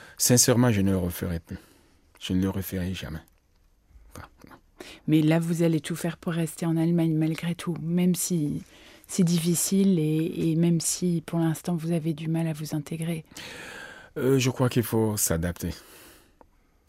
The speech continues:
Speaker 1: Il faut s'adapter. Je, en venant ici, je ne m'attendais pas à ce qu'on m'embrasse. Je sais qu'il y a même qu'il faut se battre. Je suis habitué à me battre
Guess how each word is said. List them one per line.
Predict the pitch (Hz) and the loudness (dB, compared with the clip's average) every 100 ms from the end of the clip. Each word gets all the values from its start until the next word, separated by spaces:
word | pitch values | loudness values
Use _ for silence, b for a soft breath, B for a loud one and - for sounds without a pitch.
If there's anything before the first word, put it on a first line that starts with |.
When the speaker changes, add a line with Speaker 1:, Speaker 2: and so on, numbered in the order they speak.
| - - | -20 -14
Speaker 1:
Il | |
faut | - | -8
s'adapter. | - 58 64 - 58 - | -8 -8 -10 -12 -16 -16
Je, | - - - | -20 -10 -4
en | 87 95 | -2 -2
venant | 107 113 | 0 0
ici, | 107 110 | 0 -2
je | 98 | 0
ne | 101 | 0
m'attendais | 101 104 104 | 0 -2 -2
pas | 104 110 | -2 -4
à | 101 | -4
ce | 95 | -6
qu'on | - 104 | -4 -4
m'embrasse. | 92 95 104 - - _ _ - - | -2 -2 -4 -6 -8 _ _ -20 -14
Je | - | -8
sais | - 107 | -6 -4
qu'il | 101 | -2
y | |
a | |
même | 104 107 | -2 -2
qu'il | 117 | -6
faut | - 104 | -6 -6
se | 107 | -4
battre. | 110 92 - B B - | -4 -4 -6 B B -6
Je | |
suis | - | 0
habitué | 107 95 - 98 | 0 0 -2 -4
à | |
me | 85 | -4
battre | 92 117 107 - | -2 -2 -4 -8